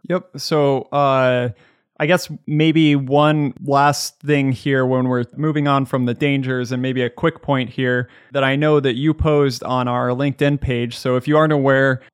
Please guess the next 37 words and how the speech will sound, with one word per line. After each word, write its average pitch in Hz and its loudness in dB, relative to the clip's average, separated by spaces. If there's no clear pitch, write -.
our 139 0
podcast 151 0
has 139 -2
a 135 -10
couple 175 0
ways 147 0
for - -6
you 139 0
to 135 2
engage 127 -2
with 180 -2
us. 226 -2
Um, 127 -2
we'd 139 -4
love 151 2
for 160 -2
you 147 0
to 143 0
engage 135 -2
on 131 -2
our 127 -4
Slack 160 -2
channel, 156 -2
which 135 -4
you 139 -2
can 127 -2
join, 131 -2
uh, 123 -4
if 131 -6
you 135 -4
go 131 0
to 123 -4
changelog 131 -2
dot - -4
com 135 -2
slash 123 -2
community. 165 -2